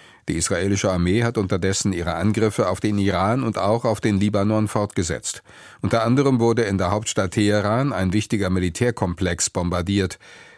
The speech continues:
Iranische Medien meldeten außerdem Explosionen in weiteren Städten, darunter Bandar Abbas am Persischen Golf und Tebris im Nordwesten.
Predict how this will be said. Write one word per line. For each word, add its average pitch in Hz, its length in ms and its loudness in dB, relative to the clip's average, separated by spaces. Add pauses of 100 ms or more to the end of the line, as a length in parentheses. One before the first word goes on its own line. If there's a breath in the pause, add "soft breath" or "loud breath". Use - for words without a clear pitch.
Iranische 135 460 2
Medien 135 380 2
meldeten 123 420 2
außerdem 113 460 0
Explosionen 101 720 0
in 92 220 0
weiteren 92 400 0
Städten, 95 440 0 (280 loud breath)
darunter 82 580 -2
Bandar 87 400 -2
Abbas 85 380 -2
am 80 160 -6
Persischen 87 440 -4
Golf 101 540 0
und 90 160 -4
Tebris 101 600 -2
im 90 100 -2
Nordwesten. 90 640 -4